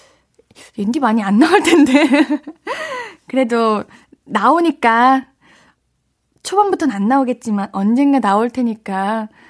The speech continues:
우리 기다려주시고요. 우리 칠공팔삼님 감사해요. 꼭 앤디 안 나와도 드라마 자체가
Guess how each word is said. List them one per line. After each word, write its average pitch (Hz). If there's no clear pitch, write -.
우리 208
기다려주시고요. 220
우리 214
칠공팔삼님 277
감사해요. 202
꼭 359
앤디 311
안 277
나와도 269
드라마 247
자체가 214